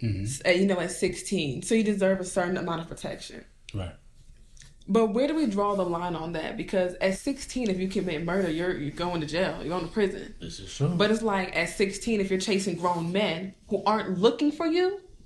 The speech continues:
Speaker 2: what, at what point do we say, you know, you kinda got what you were looking for?
Speaker 1: You know what? It's, that is a good question. Let me say, that is a good
Speaker 2: Let me
Speaker 1: question.
Speaker 2: not say, maybe that sounded harsh when I said you got
Speaker 1: No,
Speaker 2: what
Speaker 1: no,
Speaker 2: you were
Speaker 1: no,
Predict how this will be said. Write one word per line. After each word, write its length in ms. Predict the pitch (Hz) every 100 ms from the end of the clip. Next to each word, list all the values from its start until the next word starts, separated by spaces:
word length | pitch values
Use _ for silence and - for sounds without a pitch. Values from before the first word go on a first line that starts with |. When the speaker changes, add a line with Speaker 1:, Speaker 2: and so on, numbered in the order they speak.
| - - -
Speaker 2:
what, 420 | 185 185 226 262
at 120 | 214
what 220 | 190 330 330
point 240 | 311 330
do 60 | 220
we 100 | 202
say, 260 | 233 233
you 60 | 202
know, 80 | 196
you 140 | 185
kinda 260 | - 214 285
got 220 | 208 226
what 80 | 220
you 80 | 233
were 60 |
looking 260 | 226 320 196
for? 280 | - - - - - - - - - - - - - 127
Speaker 1:
You 100 | 147
know 200 | 151 147
what? 280 | 151 143
It's, 300 | 143 151 - - - - - - - - - - - - -
that 160 | - 165
is 160 | 175 135
a 20 |
good 200 | 123 110
question. 460 | 123 107 - 87 -
Let 140 | 95
me 100 | 98
say, 300 | 95 95 90 -
that 120 | 90 95
is 160 | 90
a 40 | 92
good 80 | 92
Speaker 2:
Let 140 | 214 311
me 20 |
Speaker 1:
question. 0 |
Speaker 2:
not 120 | 269 196
say, 60 |
maybe 160 | 233 262
that 140 | 220
sounded 240 | - 185 139
harsh 380 | - 151 - 156
when 60 |
I 40 | 160
said 160 | 165
you 60 | 151
got 140 | 147
Speaker 1:
No, 100 | 170
Speaker 2:
what 60 | 190
Speaker 1:
no, 60 |
Speaker 2:
you 0 |
were 60 |
Speaker 1:
no, 60 | 208